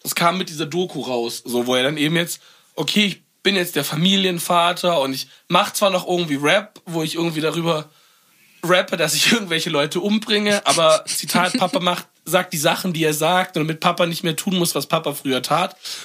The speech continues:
Und die Therapie ist eben auch ein ganz krasses Ding, wo er auch eben gesagt hat, so, ja, für mich ist wichtig irgendwie Therapie, ich hab da meinen Therapeuten oder Therapeuten, mit dem ich irgendwie rede und auch irgendwie Dinge verstehen lasse,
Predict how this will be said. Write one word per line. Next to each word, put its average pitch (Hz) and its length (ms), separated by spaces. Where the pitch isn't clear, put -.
Und 180 80
die 175 80
Therapie 175 540
ist - 180
eben 190 140
auch 165 160
ein 185 100
ganz 185 300
krasses 156 420
Ding, 226 240
wo 165 60
er 143 60
auch 143 80
eben 160 120
gesagt 160 300
hat, 151 80
so, 143 80
ja, 185 360
für - 120
mich 175 120
ist 156 200
wichtig 202 300
irgendwie 170 200
Therapie, 147 560
ich 175 140
hab 165 100
da 139 80
meinen 127 220
Therapeuten 185 580
oder 143 100
Therapeuten, 180 720
mit 139 120
dem 143 80
ich 139 100
irgendwie 127 240
rede 196 380
und 151 60
auch 135 100
irgendwie 127 240
Dinge 135 240
verstehen 208 840
lasse, 147 540